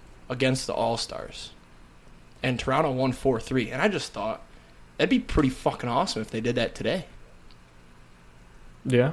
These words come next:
Speaker 1: So that's fine. I took it too, 'cause if I could have seen that, that would have been sweet.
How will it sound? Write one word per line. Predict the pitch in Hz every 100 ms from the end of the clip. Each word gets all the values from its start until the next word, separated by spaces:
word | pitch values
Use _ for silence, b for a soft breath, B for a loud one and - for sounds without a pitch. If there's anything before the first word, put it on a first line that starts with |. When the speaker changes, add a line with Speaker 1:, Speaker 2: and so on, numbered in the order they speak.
| -
Speaker 1:
So | - 127 123
that's | 123 135
fine. | - -
I | 117
took | - 147
it | -
too, | 160 208
'cause | - 117 113 -
if | 123
I | 123
could | -
have | 131
seen | - 127
that, | 127 117
that | 143
would | 180
have |
been | -
sweet. | - - 120 185